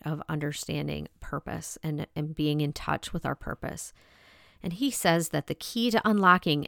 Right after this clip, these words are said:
effortless success lies in the goals that you choose to pursue. The more your goals are aligned with your purpose, the more fun you'll have and the more easily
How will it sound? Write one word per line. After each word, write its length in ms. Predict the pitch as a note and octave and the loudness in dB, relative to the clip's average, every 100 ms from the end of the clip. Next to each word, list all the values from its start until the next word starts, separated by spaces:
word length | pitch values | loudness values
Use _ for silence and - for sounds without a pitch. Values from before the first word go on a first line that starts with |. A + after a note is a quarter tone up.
| - | 2
effortless 460 | F3 - G#3+ G3 | 2 2 0 -2
success 640 | - - - D#3+ C#3+ - - | -2 -6 -4 0 0 -2 -2
lies 420 | E3 E3+ F#3+ G3+ | 6 8 8 4
in 160 | - F#3+ | 2 2
the 100 | D#3+ | 2
goals 440 | D#3 D#3 E3+ F3+ | 4 4 4 2
that 160 | F3 - | -2 -2
you 140 | D#3 | -2
choose 420 | - - F3+ F#3 | -2 0 0 0
to 100 | - | -4
pursue. 720 | F#3 D#3+ - - C#3+ F2+ F2+ - - - - - | -6 -6 -4 -2 -2 -2 -6 -10 -20 -20 -20 -2
The 80 | F3+ | 2
more 300 | F3 G#3 C4+ | 6 6 6
your 200 | B3+ A3+ | 6 6
goals 400 | G#3+ G#3 A3 G#3+ | 6 6 6 4
are 160 | - F3+ | 4 4
aligned 640 | D#3 D#3 D#3 E3+ F#3 G3+ | 4 4 6 8 6 4
with 200 | G3+ G3+ | 0 2
your 120 | F#3+ | 2
purpose, 560 | E3+ E3+ D#3+ G#3 G#3+ - - | 2 0 0 -2 -4 -10 -2
the 100 | E3+ | 0
more 220 | E3 D3 | 4 2
fun 400 | - - D3+ E3+ | 0 2 2 4
you'll 180 | F#3 F3 | 2 0
have 500 | F3 E3+ F3 F#3+ G3 - | 4 6 6 4 -2 -2
and 140 | E3 | 0
the 60 | D#3 | 2
more 200 | D3 - - | 0 -2 0
easily 600 | E3+ G3+ A#3+ A#3 A#3 | 0 2 2 2 2